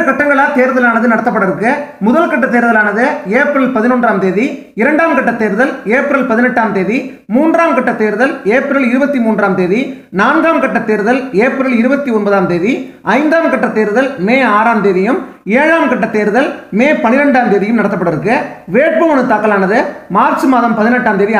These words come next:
ஆரம்பிக்குது. இருபத்தி மூன்று மாநிலங்கள்ல நூறு சதவீதம் வாக்காளர் பட்டியல் சரியா இருக்கு. மொத்தம் இந்தியால தொண்ணூறு கோடி வாக்காளர்கள் இந்த தடவை வாக்களிக்கிறதுக்கு தகுதி உள்ளவங்களா இருக்காங்க. இந்த தேர்தல்ல எட்டு புள்ளி நான்கு கோடி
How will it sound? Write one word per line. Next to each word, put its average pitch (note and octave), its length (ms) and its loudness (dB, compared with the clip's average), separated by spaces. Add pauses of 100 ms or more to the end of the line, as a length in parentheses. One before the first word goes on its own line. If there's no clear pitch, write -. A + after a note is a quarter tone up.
ஆரம்பிக்குது. F3+ 400 0 (640)
இருபத்தி F4 340 2
மூன்று D4 260 2
மாநிலங்கள்ல B3+ 560 2 (240)
நூறு D#4+ 320 2
சதவீதம் C4+ 480 0
வாக்காளர் A#3+ 420 2
பட்டியல் A3+ 360 0
சரியா G#3 240 2
இருக்கு. G#3+ 240 -2 (340)
மொத்தம் A#3+ 320 0
இந்தியால C#4+ 400 2 (140)
தொண்ணூறு D4+ 320 2
கோடி B3 200 0
வாக்காளர்கள் A#3+ 540 0
இந்த G#3 120 0
தடவை A3 220 2
வாக்களிக்கிறதுக்கு G#3+ 600 0
தகுதி A3+ 240 2
உள்ளவங்களா G3 300 2
இருக்காங்க. F3 300 0 (200)
இந்த F#3 200 -2
தேர்தல்ல C4+ 480 2
எட்டு G#3 160 0 (100)
புள்ளி C4 300 0
நான்கு A3 300 0
கோடி G3+ 160 2